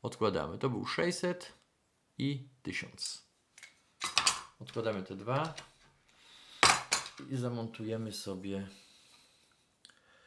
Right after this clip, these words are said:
skórkę. Co ciekawe, do skórki, do kamienia, nie, do kamienia, do skórki. Pieprze głupoty. Y, do, do tego ostatniego elementu,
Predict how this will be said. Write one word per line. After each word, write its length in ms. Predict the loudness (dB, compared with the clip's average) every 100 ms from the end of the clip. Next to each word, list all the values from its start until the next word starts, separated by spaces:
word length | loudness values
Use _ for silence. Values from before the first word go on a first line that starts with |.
| -20 -20 -18
skórkę. 720 | -16 -10 -8 -8 -10 -14 -14 -16 -20 -20 -20 _ -20 -20 -20 _ _ _ -20 -20 -20 -20 -20 -20 _
Co 120 | -10
ciekawe, 340 | -6 2 4 4
do 120 | 0
skórki, 340 | -2 -4 -2
do 100 | -4
kamienia, 640 | 0 2 2 2 4 2 0
nie, 580 | -4 -4 -2 -2 -4 -6 -12
do 100 | -12
kamienia, 340 | -8 -6 -4 -4
do 120 | -6
skórki. 420 | -12 -12 -12 -14 -20 _ _ -20 -20 -18
Pieprze 240 | -14 -10 -8
głupoty. 460 | -8 -10 -14 -16 -12 -6
Y, 180 | -4
do, 460 | -2 0 2 0 -4 -12 -12
do 120 | -10
tego 180 | -4 -2
ostatniego 680 | 0 0 0 0 0 -2 -4 -20 _ _ -20 _ _ _ _ _ _ _ _ _ _ _ _ _ _ _ _ _
elementu, 640 | 2 4 4 2 -2 -6